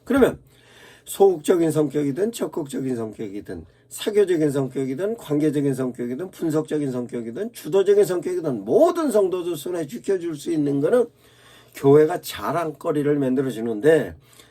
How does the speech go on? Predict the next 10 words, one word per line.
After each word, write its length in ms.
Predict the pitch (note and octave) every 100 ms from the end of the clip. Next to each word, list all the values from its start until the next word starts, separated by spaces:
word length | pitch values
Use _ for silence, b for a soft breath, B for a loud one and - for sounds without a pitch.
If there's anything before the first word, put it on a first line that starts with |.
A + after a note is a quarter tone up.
| b
그 500 | - C#3 G#3 D4+ C#4+
자랑거리는 1300 | - - F2+ C#3+ B3+ C4 - E3 C3 B2 C3+ G#3 D#3+ - _ b b b b b b b b b b _ _ _ _ _ _
설명해내는 840 | - - - C#4+ C4+ A3+ F#3+ E3+ D#3
것보다 540 | C#3+ - C#3+ - -
보여주는 760 | - C3+ C3 A#2+ A2+ A2 G#2
게 140 | B2 C4
좋습니다. 720 | F4 D3+ - B2 G#2 F#2+ D#2
그 320 | - - A#3
보여주는 800 | - - A#2 B2+ A#2+ B2+ A#2 A#2
것은 500 | G#2 G#2+ - F3+ F3